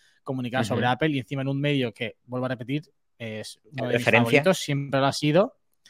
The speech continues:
Speaker 1: Sí, bueno, y referencia, por supuesto, eso, vamos, eh, por descontado.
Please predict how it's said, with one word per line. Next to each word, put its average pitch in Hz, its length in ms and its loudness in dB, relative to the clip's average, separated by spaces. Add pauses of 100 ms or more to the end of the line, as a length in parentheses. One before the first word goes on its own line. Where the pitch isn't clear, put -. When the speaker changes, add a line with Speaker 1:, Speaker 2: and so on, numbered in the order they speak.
(120)
Speaker 1:
Sí, 151 320 2
bueno, 147 160 2
y - 40 -2
referencia, 113 440 -4
por 104 80 -10
supuesto, 123 360 -8
eso, 104 260 -12
vamos, 104 500 -10 (160)
eh, 113 460 -8
por 127 120 -6
descontado. 120 640 -2